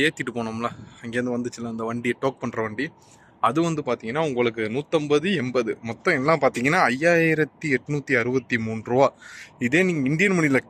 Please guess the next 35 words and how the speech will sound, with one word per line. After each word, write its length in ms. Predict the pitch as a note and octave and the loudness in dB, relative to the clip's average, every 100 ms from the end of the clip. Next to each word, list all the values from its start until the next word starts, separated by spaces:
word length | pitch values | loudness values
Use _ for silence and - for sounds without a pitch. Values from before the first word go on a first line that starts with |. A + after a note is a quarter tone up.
| - _ D3 | -10 _ 0
கன்வெர்ட் 340 | D3 F#3+ D#3 | 2 2 2
பண்ணி 140 | D3 C3 | 0 2
பாத்தீங்கன்னா 380 | A#2+ B2 D3+ C#3 | 2 2 2 6
இருபத்திரெண்டு 420 | F#3 F3 C#3 C#3+ | 6 4 2 4
ரூபா 380 | D3+ C#3+ A#2 G#2 - | 6 6 4 0 -2
சம்-, 200 | B2+ C3+ C#3+ | -2 -4 -2
இருபத்திரெண்டு 480 | C#3+ F3+ E3 D3 | 2 2 2 4
ரூபா 100 | D#3+ D#3 | 4 4
போட்டிருக்கேன். 440 | A#2+ A#2+ A#2 F#3+ A#3+ _ _ _ - | -2 -4 -2 -2 -4 _ _ _ -2
அது 220 | C3 B2+ C3 B2+ B2+ B2 C3 | 2 4 4 4 2 0 -2
முப்பது 300 | D3 - D#3 C#3 | -8 2 4 4
காசும் 280 | D3 D3+ C#3+ | 2 0 0
கூட 140 | C#3+ | 2
வருது, 240 | C3+ C3+ | 2 2
நாற்பது 300 | C3 C3 C3 | 2 2 2
காசு 160 | B2+ - | -2 -2
கூட 120 | B2 B2 | -2 -2
வருது. 160 | A#2+ | -2
ஒரு, 220 | A#2+ C#3 C#3+ - - | -2 0 0 -2 -2
தோராயமா 320 | D3 D#3+ E3 F3+ | 2 2 2 0
நம்ம 140 | C#3 | 0
இருபத்திரெண்டு 340 | D3+ E3+ C#3 D3 | 0 -2 0 2
ரூபா 80 | C3+ | 2
எடுத்துக்கோம். 320 | A2+ A2 - - - - - _ _ - _ - | -2 -10 -12 -20 -20 -20 -20 _ _ -20 _ 2
ஒரு 200 | C#3 G3 | 4 6
லட்சத்தி 480 | A3 - A#3 - G3+ F3+ | 4 2 0 0 0 0
இருபத்தெட்டாயிரத்தி 840 | D#3+ E3+ E3 D#3+ D3+ D3+ D3+ C#3 - | 2 0 0 0 4 6 4 0 -2
தொள்ளாயிரத்தி 640 | C#3 C#3 C#3+ C#3+ C3+ - B2 A#2+ | 2 4 6 4 2 0 0 0
எண்பத்தி 540 | B2+ C3+ - A#2+ A2+ | 0 -2 -4 -2 2
ஆறு 260 | A2+ A2 A2+ | 2 0 -4
ரூபா. 260 | A2+ D#3 - - - - - - | 2 2 2 -6 -20 -20 -20 -10
ஓகேவா, 560 | A2+ - A#2 A2+ C3 D#3 - - _ | -8 -4 -4 2 4 4 2 -8 _
இன்னைக்கு 240 | - A2+ A#2 | -12 -6 -2
ஒரு 180 | B2+ B2+ | 0 2
நாள்ல 300 | B2+ E3 | 2 4